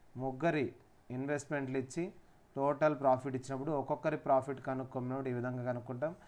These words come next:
ఎవరి ప్రాఫిట్ అడిగినా అంతే. ఇప్పుడు పి యొక్క ప్రాఫిట్ అడిగినంటే ఏం చేస్తాం, పిది ఎంత ఉందో అమౌంట్ వేసుకుంటాం, సిక్స్ థౌజండ్ divided by total ట్వంటీ సిక్స్ థౌజండ్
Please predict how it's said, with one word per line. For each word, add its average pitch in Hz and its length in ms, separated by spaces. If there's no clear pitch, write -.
ఎవరి 165 300
ప్రాఫిట్ 160 360
అడిగినా 151 360
అంతే. 147 180
ఇప్పుడు 139 220
పి 160 160
యొక్క 160 240
ప్రాఫిట్ 143 440
అడిగినంటే 139 520
ఏం 139 120
చేస్తాం, 143 320
పిది 156 240
ఎంత 147 160
ఉందో 151 160
అమౌంట్ 147 280
వేసుకుంటాం, 143 580
సిక్స్ 131 340
థౌజండ్ 147 500
divided 139 500
by 147 160
total 135 400
ట్వంటీ 135 280
సిక్స్ 135 260
థౌజండ్ 143 540